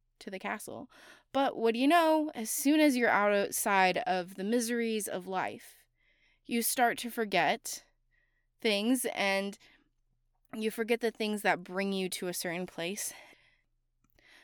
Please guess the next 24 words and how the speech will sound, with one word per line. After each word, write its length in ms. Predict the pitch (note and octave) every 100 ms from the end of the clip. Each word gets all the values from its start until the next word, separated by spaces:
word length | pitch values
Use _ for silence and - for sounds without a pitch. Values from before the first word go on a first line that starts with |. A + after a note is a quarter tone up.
| _
But 220 | A#3+ A#3+
two 300 | - - -
years 400 | A#3+ A#3 G#3+ G#3+
go 180 | G#3 F#3+
by, 320 | F#3 E3 F3
and 240 | F#3+ - G#3
suddenly 440 | - D4+ G4 G#4
Pharaoh 500 | F#4 A3+ - A#3+ A#3+
has 280 | A#3 B3 A#3
these 260 | G#3+ G#3+ -
two 420 | - A#3+ A3 G3
really 340 | G3+ G3+ G#3
weird 360 | G3 F#3+ F3+ F3
dreams. 520 | F3 B2 G#3 - - _ - - _
One 480 | - G#3 B3+ C4+ C#4 -
is 580 | A3 G#3 G3+ G3+ G3 - -
of 480 | G3 F#3+ F#3+ F#3 G#3 -
these 240 | G3+ F#3+
seven 420 | - G3 G#3 C4+
cows 520 | C4+ G#3+ E3+ E3+ F3+ -
that 180 | F#3+
are 60 | G3
really 280 | G3 C4+ C4
plump, 540 | - - G#3 E3+ -